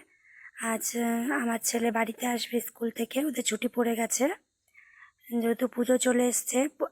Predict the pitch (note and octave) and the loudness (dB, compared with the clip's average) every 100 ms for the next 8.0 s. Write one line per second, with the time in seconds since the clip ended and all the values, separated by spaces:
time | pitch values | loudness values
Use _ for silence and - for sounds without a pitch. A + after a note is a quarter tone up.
0 | C#4 A#3 A3+ A#3 A#3+ A3+ A#3+ B3 - - | -2 0 2 2 0 0 0 0 2 -2
1 | - A#3+ B3 A#3 A#3+ A#3 - B3 C#4+ _ | -2 -2 0 0 0 0 0 -2 -4 _
2 | _ _ _ - A#3 A#3 A#3 C4+ - _ | _ _ _ -8 -2 2 4 2 0 _
3 | _ _ _ _ _ _ A3+ A3+ A3 - | _ _ _ _ _ _ -6 -4 -4 -10
4 | - A#3+ A#3+ A#3+ A#3 B3 A#3 A3+ A3+ A#3 | -4 0 4 4 4 2 2 2 0 0
5 | A#3 A#3+ A#3+ A#3+ A#3 C4 B3+ - - D4 | -2 2 2 2 2 2 0 -2 0 0
6 | A4 - - - _ - A3 A3+ A#3+ A#3 | 0 -8 -20 -20 _ -4 0 0 0 0
7 | A#3+ A#3 A#3+ A#3 A3+ A#3 A#3 A#3+ C#4 | 0 2 2 2 2 0 -2 0 0